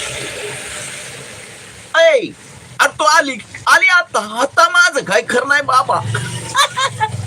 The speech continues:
नाही होणार. बर, बर,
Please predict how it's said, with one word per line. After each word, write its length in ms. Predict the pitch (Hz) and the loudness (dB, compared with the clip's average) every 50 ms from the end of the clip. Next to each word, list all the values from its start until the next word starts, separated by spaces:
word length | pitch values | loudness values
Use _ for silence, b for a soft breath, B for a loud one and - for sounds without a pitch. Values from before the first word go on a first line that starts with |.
| - - - - - - - - - - - - - - - - - - - - - - - - - - - - - - - - - - - - - - - - - - - - - - - - - - - - - - - - - - | -10 -12 -12 -12 -14 -14 -14 -16 -18 -20 -20 -20 -20 -20 -20 -20 -20 -20 -20 -20 -20 -20 -20 -20 -20 -20 -20 -20 -20 -20 -20 -20 -20 -20 -20 -20 -20 -20 -20 -20 -20 -20 -20 -20 -20 -20 -20 -20 -20 -20 -20 -20 -20 -20 -20 -20 -10 -6
नाही 180 | - 170 202 220 | -6 -4 -4 -4
होणार. 280 | 202 196 190 185 160 135 | -4 -4 -2 -2 -4 -2
बर, 280 | 127 147 170 180 165 | 0 0 2 2 2
बर, 180 | 143 143 143 | 2 0 0